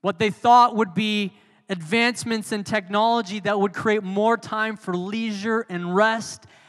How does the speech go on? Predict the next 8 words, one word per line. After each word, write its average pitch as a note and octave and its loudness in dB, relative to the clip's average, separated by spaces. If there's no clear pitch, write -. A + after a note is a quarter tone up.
and F#3+ -6
stillness G3+ -4
actually G3 -2
was F#3 0
spent E3 -6
on E3+ -2
other F3 -4
things. - -14